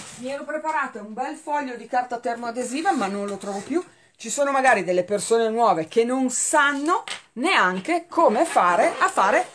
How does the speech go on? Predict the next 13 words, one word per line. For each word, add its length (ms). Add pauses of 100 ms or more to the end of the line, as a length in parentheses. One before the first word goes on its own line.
(200)
questa 300
applicazione 760
e 80
allora 460
in 160
un 120
attimo 400
cerchiamo 360
di 100
farla. 440 (460)
Allora, 580
carta 360
modello, 580